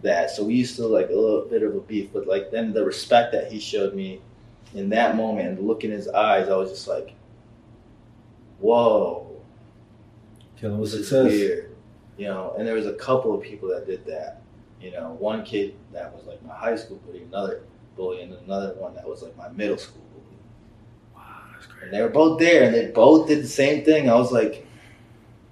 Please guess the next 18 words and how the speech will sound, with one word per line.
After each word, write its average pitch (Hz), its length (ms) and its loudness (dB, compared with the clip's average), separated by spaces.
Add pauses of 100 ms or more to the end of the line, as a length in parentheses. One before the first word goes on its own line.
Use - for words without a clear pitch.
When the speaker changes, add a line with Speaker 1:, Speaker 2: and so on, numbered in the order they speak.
(1040)
Speaker 1:
"My, 98 240 -8
my, 104 400 -2
how 87 200 -8
the 90 60 -10
tables 95 440 -10
have - 120 -20
turned." - 220 -20 (1040)
I - 100 -4
was 123 140 0
like, 113 160 2
"What 131 200 2
the 113 80 -4
fuck?" 135 560 4
But, 139 160 10
like, 147 300 6
I, - 260 0 (360)
I 135 140 6
still 135 600 6